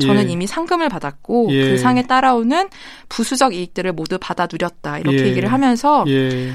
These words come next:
Speaker 1: 더불어서 저작권 개념에 대한 인식 미비로 양도 문서에 사인을 했기 때문에
Speaker 2: 음.
Speaker 1: 제 작품을 그 일에서 떼어낼 수 없게 됐다.
Speaker 2: 네.
Speaker 1: 그래서 "나는 영구히 그만두겠다." 이렇게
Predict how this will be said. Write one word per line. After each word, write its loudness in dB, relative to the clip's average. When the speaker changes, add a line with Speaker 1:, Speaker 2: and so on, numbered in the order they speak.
Speaker 1:
더불어서 2
저작권 0
개념에 0
대한 -2
인식 0
미비로 0
양도 0
문서에 -4
사인을 0
했기 -6
때문에 -2
Speaker 2:
음. 2
Speaker 1:
제 0
작품을 -2
그 -10
일에서 -4
떼어낼 0
수 -6
없게 -6
됐다. -4
Speaker 2:
네. 2
Speaker 1:
그래서 2
"나는 -2
영구히 -6
그만두겠다." -4
이렇게 -6